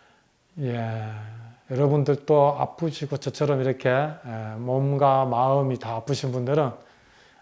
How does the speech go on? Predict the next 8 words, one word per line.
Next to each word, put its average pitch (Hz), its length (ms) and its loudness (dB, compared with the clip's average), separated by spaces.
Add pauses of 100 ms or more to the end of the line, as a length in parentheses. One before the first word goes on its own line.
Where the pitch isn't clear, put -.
(140)
시원의 139 420 0
동산 120 320 0
오셔서, 123 800 2
어, 104 500 -8 (800)
정말 120 560 0 (640)
여기 131 180 -2
직원분들도 139 640 2
친절하시고, 143 1120 2